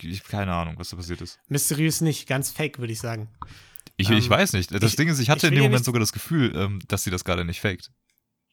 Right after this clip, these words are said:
Speaker 2: Tja, stimmt. Auch, vor allem ist es auch nicht so schwer, äh, nicht so leicht, sowas zu faken, so wirklich zu heulen, oder?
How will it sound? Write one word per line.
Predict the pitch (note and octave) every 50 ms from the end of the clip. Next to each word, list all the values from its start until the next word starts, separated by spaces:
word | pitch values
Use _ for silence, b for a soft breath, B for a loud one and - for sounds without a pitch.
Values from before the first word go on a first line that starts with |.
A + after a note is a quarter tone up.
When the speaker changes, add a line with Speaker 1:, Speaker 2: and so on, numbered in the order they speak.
| _ _ _ _ _ _ _ _ _ _ -
Speaker 2:
Tja, | - - B2+ C3 C#3+
stimmt. | - - - F#3+ F3+ C3 - -
Auch, | D#3+ C#3+ D3 E3 - -
vor | - - D#3+
allem | D#3 F3+ F#3+
ist | E3+ D#3+ -
es | E3+ - -
auch | D3+ C3+
nicht | D#3 E3+ E3 -
so | D3 C#3
schwer, | - - - C3+ C3 C#3+ E3+ G3+ A3 G#3 - -
äh, | D#3+ C#3+ C#3+ C#3
nicht | C3+ D3 D3 -
so | C3+
leicht, | B2 A#2+ - G3 G3+ - -
sowas | D3 B2+ B2 A2+ - -
zu | - A#2+
faken, | - - C3+ D#3 D#3+ - C3+
so | A#2+ A#2+ A#2
wirklich | B2 A#2+ - - -
zu | - C3 A#2
heulen, | - C#3 D#3+ D3+ A2+ G#2+
oder? | A#2 C3 F#3 -